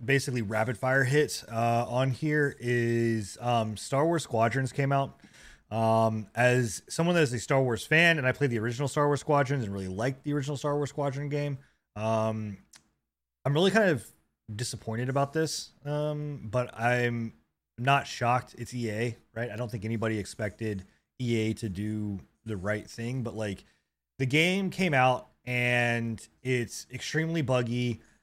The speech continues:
Um, it's extremely just, uh, uh, like, there's a bunch of issues, but you can get past all that. Like, the biggest thing about the game is that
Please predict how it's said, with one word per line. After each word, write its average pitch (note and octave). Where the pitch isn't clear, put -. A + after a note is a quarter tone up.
Um, A#2+
it's B2+
extremely D3
just, A2
uh, C3
uh, C#3
like, C3
there's B2
a A#2+
bunch D3+
of B2+
issues, C3
but F#3
you G3+
can A3+
get A3+
past C#3
all D3+
that. B2
Like, C3+
the B2
biggest C#3+
thing D3+
about A2+
the C#3
game A#2+
is B2
that A#2+